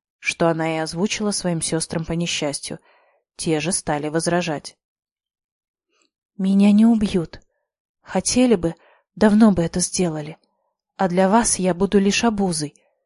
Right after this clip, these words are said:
Горечь подступила к самому горлу. Не одна она обуза в такой ситуации, но у нее куда больше шансов задержать преступников, пока пленницы будут искать помощь. «Кажется,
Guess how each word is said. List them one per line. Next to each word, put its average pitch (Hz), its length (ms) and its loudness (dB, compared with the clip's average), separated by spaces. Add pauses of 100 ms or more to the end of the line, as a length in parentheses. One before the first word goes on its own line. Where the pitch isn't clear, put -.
(360)
Горечь 170 460 -2
подступила 185 580 -4
к - 80 -8
самому 175 480 -2
горлу. 147 460 -6 (920)
Не 190 240 2
одна 202 440 4
она 220 300 4
обуза 165 360 -4
в - 100 -10
такой 170 280 -4
ситуации, 170 760 -4 (360)
но 208 180 4
у 214 60 6
нее 208 260 4
куда 233 300 0
больше 226 340 0
шансов 202 460 -2
задержать 185 500 -2
преступников, 151 800 -8 (320)
пока 170 280 -2
пленницы 196 520 0
будут 175 280 -4
искать 165 340 -6
помощь. 147 480 -10 (1200)
«Кажется, 208 600 -2